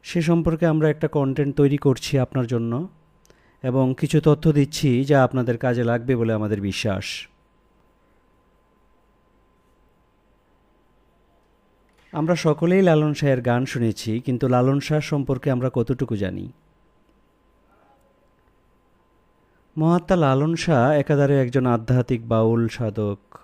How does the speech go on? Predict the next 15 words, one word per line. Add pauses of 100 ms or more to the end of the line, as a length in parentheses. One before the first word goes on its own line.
(580)
মানবতাবাদী,
সমাজ
সংস্কারক, (260)
দার্শনিক, (600)
অসংখ্য
গানের
গীতিকার, (200)
সুরকার
ও
গায়ক
ছিলেন। (1300)
আনুমানিক
সতেরোশো
চুয়াত্তর
খ্রিস্টাব্দে